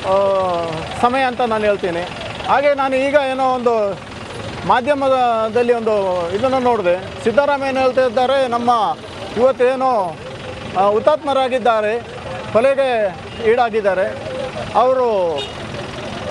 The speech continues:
ಏನೋ ರೌಡಿ ಶೀಟರ್ ಅಂತ ಹೇಳ್ತಿದ್ದಾರೆ. ನನಗೆ ಗೊತ್ತಿಲ್ಲ, ನಾನು ಈಗ ಯಾವುದೋ ಒಂದು ಮಾಧ್ಯಮದಲ್ಲಿ ಕೇಳಿದಂಗೆ ಆಯಿತು.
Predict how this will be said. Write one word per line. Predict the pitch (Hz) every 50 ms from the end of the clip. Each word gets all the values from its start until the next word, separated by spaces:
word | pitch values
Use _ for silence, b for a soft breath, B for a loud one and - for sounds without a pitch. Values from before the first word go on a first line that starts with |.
| 175 185 214
ಏನೋ | 226 240 254 233 208 190 170 151 147
ರೌಡಿ | 151 202 254 285 294 320 330 311 285
ಶೀಟರ್ | - 285 285 226 285 269 254
ಅಂತ | 262 247 214
ಹೇಳ್ತಿದ್ದಾರೆ. | 233 226 220 190 214 196 175 185 175 151 139 120 117 - - - - -
ನನಗೆ | 175 214 233
ಗೊತ್ತಿಲ್ಲ, | 196 247 254 - 311 285 294 294
ನಾನು | 294 269 247 247
ಈಗ | 247 254 269
ಯಾವುದೋ | 262 254 240 254 247 254
ಒಂದು | 254 247 226
ಮಾಧ್ಯಮದಲ್ಲಿ | 214 220 240 247 269 262 247 233 233 240 240 262
ಕೇಳಿದಂಗೆ | - 226 233 254 254 240 233 220 208
ಆಯಿತು. | 180 156 - 151